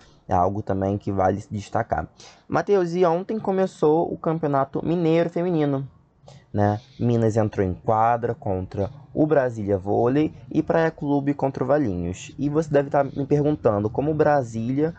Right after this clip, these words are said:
de Brasília, da capital federal, o time da capital federal, e o, o Valinhos de São Paulo está jogando o Mineiro. Então, o Mineiro, é, como assim, tá com poucos times, né? O Mackenzie, que era um time tradicional, que jogou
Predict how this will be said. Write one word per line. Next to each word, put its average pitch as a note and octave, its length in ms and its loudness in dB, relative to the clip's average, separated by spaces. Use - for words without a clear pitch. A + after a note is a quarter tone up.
de F2 220 -6
Brasília, G2 460 0
da B2+ 80 2
capital G#2+ 300 -2
federal, G2+ 320 0
o G#2+ 60 0
time G#2 180 -6
da G2 100 -4
capital - 280 -4
federal, G2 580 2
e F#3 300 0
o, B2 1000 0
o B2 40 0
Valinhos B2 580 0
de B2+ 100 -2
São C3+ 220 -2
Paulo C3 320 2
está E3 240 -2
jogando E3 380 0
o F3 40 0
Mineiro. B2+ 380 2
Então, G2 480 -2
o - 80 -8
Mineiro, A#2+ 500 0
é, G2 540 4
como A#2+ 240 0
assim, A#2 360 -4
tá G#2+ 100 0
com A#2+ 220 -6
poucos D3+ 360 0
times, C#3+ 480 -2
né? A2+ 180 4
O A#2 80 2
Mackenzie, A#2 560 -2
que A#2+ 80 0
era A2+ 100 2
um A#2 60 -4
time A2+ 200 -6
tradicional, A2+ 680 0
que A2+ 120 -10
jogou A2 520 2